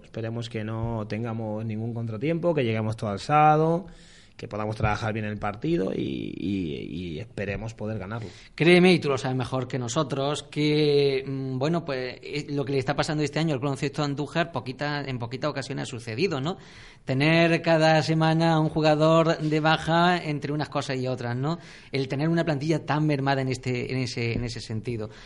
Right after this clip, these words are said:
Speaker 2: Pero, en fin, eh, esperemos que se tome buena nota por
Speaker 1: Es
Speaker 2: parte de quien corresponda.
Speaker 1: <laughs> No, bueno, a ver, eh, aquí es verdad que nunca ha pasado una
Speaker 2: No,
Speaker 1: cosa.
Speaker 2: no, no, no.
Speaker 1: Aquí en Andújar nunca nos ha pasado una cosa. Pero también es cierto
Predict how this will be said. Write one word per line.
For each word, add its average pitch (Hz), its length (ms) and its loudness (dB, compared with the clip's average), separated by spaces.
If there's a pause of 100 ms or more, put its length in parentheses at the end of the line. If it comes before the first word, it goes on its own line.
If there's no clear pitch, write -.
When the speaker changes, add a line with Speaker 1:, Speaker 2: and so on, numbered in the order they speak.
(180)
Speaker 2:
Pero, 127 140 2
en 113 40 0
fin, 180 420 4
eh, 120 360 -4
esperemos 123 380 -2
que 127 120 -4
se 117 140 -4
tome 127 220 0
buena 123 260 -2
nota 131 280 -2 (320)
por 120 140 -4
Speaker 1:
Es 117 40 -6
Speaker 2:
parte 123 200 0
de 117 60 -4
quien 123 280 -2
corresponda. 113 560 -4 (180)
Speaker 1:
<laughs> - 40 -16
No, 113 240 -4
bueno, 127 260 -2
a 113 140 2
ver, 135 220 6
eh, 127 100 2
aquí 127 220 2
es 180 60 6
verdad 170 240 4
que 156 80 0
nunca 151 280 0
ha 123 60 -2
pasado 110 360 -6
una 113 180 -6
Speaker 2:
No, 175 160 4
Speaker 1:
cosa. 156 100 4
Speaker 2:
no, 147 140 2
no, 123 180 -2
no. 117 120 -4
Speaker 1:
Aquí 135 260 6
en 165 100 8
Andújar 160 300 6
nunca 139 200 0
nos 123 140 -6
ha - 40 -6
pasado 110 220 -10
una 98 60 -14
cosa. 98 180 -14 (380)
Pero 139 120 0
también 156 240 4
es 185 140 8
cierto 180 540 8